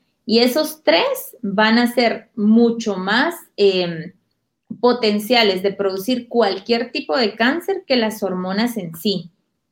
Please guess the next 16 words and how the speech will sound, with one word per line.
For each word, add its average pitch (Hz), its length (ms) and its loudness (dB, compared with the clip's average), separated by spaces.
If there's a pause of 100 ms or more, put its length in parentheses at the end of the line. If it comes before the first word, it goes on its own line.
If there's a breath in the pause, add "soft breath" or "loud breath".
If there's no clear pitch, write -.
(200)
Entonces, 196 880 0
el 160 320 -2
sobrepeso. 262 840 0 (540 loud breath)
Entonces, 254 300 4
eh, 262 180 2
son 254 400 6
cuestiones 302 680 2
que 330 120 0
tenemos 220 540 0
que 240 180 2
ir, 208 380 4
eh, 208 200 2
modulando, 208 720 2
¿verdad? 196 240 2
Porque 254 240 -2
ahorita, 196 400 -2